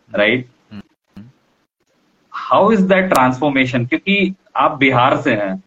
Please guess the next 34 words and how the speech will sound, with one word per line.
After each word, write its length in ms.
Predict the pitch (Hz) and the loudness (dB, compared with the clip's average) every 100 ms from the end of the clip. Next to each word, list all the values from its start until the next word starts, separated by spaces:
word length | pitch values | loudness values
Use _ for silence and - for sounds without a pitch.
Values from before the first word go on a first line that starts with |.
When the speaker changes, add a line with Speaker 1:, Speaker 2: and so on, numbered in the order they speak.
| _ _ _ | _ _ _
Speaker 1:
जब 200 | 104 123 | -4 2
आप 120 | 131 131 | 2 2
बढ़, 280 | 120 143 | 2 2
पल 420 | 117 127 135 143 - | 2 0 2 0 0
रहे 160 | 139 | 0
होंगे, 240 | 139 135 139 120 | 2 0 0 0
बढ़ 180 | 120 | 0
रहे 120 | 139 135 | 2 0
होंगे, 340 | 123 110 117 _ - | 0 -2 -6 _ -14
Speaker 2:
हम्म। 120 | 110 | -14
Speaker 1:
तो 640 | 82 _ 147 151 160 160 - _ _ _ _ _ - | -14 _ 0 2 2 0 -8 _ _ _ _ _ -10
बिहार 400 | 139 143 160 190 | -2 0 2 2
का 80 | 196 | 2
mindset 500 | 185 143 147 190 185 | 4 2 2 0 2
तो 60 | 175 | 2
आता 220 | 127 127 | 4 2
ही 120 | 131 | 2
है, 100 | 107 | 2
right? 240 | 104 127 - _ _ - | 0 -2 -8 _ _ -10
Speaker 2:
हम्म। 220 | 139 113 98 | -8 -6 -4
Speaker 1:
आप, 200 | 120 127 135 135 127 - - _ - - _ _ _ - | -4 -4 -2 0 0 -2 -12 _ -20 -20 _ _ _ -4
आपके 260 | 139 131 151 | -2 0 -2
parents 500 | 139 135 135 135 127 | 2 2 2 -2 -2
में, 260 | 139 139 - | 0 2 -2
क्योंकि 400 | _ 135 127 139 | _ -4 0 2
वो 160 | 131 | 4
भी 140 | 131 143 | 4 2
काफी 240 | 123 135 | 0 0
time 200 | 127 127 | 2 2
से 120 | 123 | 2
वहां 200 | 123 120 | 2 2
रह 160 | 117 110 | 2 2
रहे 160 | 110 | 2
हैं, 80 | 110 | -4